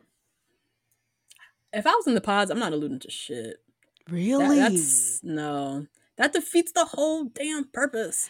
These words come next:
Speaker 2: But it's a part, it's a, it's I would, I would struggle with it. I would struggle not to mention hair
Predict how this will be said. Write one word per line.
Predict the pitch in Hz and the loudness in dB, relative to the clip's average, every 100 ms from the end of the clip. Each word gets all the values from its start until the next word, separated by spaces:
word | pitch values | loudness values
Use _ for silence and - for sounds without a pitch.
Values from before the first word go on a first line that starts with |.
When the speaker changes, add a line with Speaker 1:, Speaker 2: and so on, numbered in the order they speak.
| - - | -6 2
Speaker 2:
But | 226 | 4
it's | 220 208 | 6 4
a | |
part, | - - 208 233 254 - - | 2 0 0 0 0 -4 -14
it's | 196 208 | -10 -8
a, | 180 _ _ | -10 _ _
it's | 190 185 - - - _ _ _ _ _ _ _ - - | -14 -14 -16 -20 -20 _ _ _ _ _ _ _ -4 2
I | 269 | 4
would, | 285 196 | 6 4
I | - 208 | 2 2
would | 262 175 | 4 4
struggle | - - 175 196 | 2 -2 0 0
with | 151 120 | -2 -6
it. | 127 - | -6 6
I | 214 | 6
would | 262 | 6
struggle | - 180 202 | 6 6 6
not | 165 127 | 6 4
to | 143 | 0
mention | 135 135 131 | -2 -2 -6
hair | 139 127 110 | -6 -6 -8